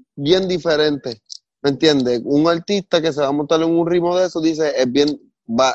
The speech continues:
en, en, cuando va a la hora de montar, ve, dice, ya, pero dife-, eh, se, se nota la diferencia porque es un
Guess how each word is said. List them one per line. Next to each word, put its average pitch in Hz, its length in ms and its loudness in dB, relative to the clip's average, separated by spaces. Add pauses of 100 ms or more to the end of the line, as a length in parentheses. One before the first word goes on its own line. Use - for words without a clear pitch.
en, 135 200 0 (160)
en, 127 140 -4
cuando 131 360 2
va 127 220 4
a 135 280 0
la 120 140 0
hora 131 220 0
de 160 100 0
montar, 170 400 -4
ve, 170 140 0
dice, 139 280 -6
ya, 139 140 0
pero 127 200 -10
dife-, 147 360 -4 (140)
eh, 135 480 0
se, - 160 -18 (160)
se 139 180 -12
nota 185 300 2
la 160 80 0
diferencia 143 500 -8
porque 123 260 -8 (360)
es 131 100 -8
un 143 60 -4